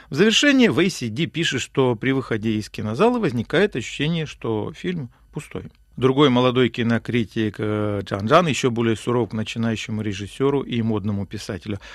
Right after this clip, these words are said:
Он сравнивает фильм «Хань Ханя» с фильмом другого популярного писателя Го Цзимина «Маленькая эпоха три».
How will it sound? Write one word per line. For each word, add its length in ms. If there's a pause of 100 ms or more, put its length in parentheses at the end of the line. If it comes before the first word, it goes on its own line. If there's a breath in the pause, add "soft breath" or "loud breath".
(120)
Он 220
сравнивает 540
фильм 440
«Хань 300
Ханя» 400
с 100
фильмом 400
другого 440
популярного 640
писателя 640 (220 loud breath)
Го 200
Цзимина 520 (200 loud breath)
«Маленькая 500
эпоха 320
три». 300